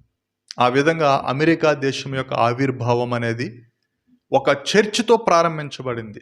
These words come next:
ఆ దేశంలో మొట్టమొదటిగా కట్టినటువంటి కన్‌స్ట్రక్షన్ చర్చ్, దేవుని యొక్క మందిరాన్ని అమెరికా దేశంలో నిర్మించారు.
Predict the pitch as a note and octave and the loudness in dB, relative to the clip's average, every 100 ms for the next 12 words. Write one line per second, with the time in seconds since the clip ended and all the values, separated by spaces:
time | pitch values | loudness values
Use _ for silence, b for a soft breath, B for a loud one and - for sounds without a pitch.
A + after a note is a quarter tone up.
0 | - A#2+ A#2+ E3 - E3 D#3 C#3+ - - | -2 0 2 0 0 0 2 2 -2 -4
1 | B2+ - E3+ E3 D#3+ D#3 D3+ C#3+ C#3 D#3 | -4 0 2 4 2 0 0 -2 -2 -4
2 | C#3+ C#3+ C3+ - D3 F#3 - F3+ F3 - | -4 -2 -4 -2 0 0 0 -2 -2 -4
3 | C#3 A#2 A#2 b b _ _ - C#3+ C#3 | -8 -10 -18 b b _ _ -2 -2 -2
4 | - - _ - A#2 C#3 D3+ D3 C#3 C#3+ | -6 -8 _ -6 0 2 2 -2 -4 -6
5 | A#2+ A#2 C#3 D3 C#3+ C3 A#2+ A2+ - B2 | -6 -6 -4 -2 -2 -2 -8 -8 -8 -4
6 | C3 B2+ A#2 A#2+ A#2 A#2 A2 G#2+ - A#2 | -2 -2 -4 -4 -8 -10 -10 -12 -16 -16
7 | - - | -16 -18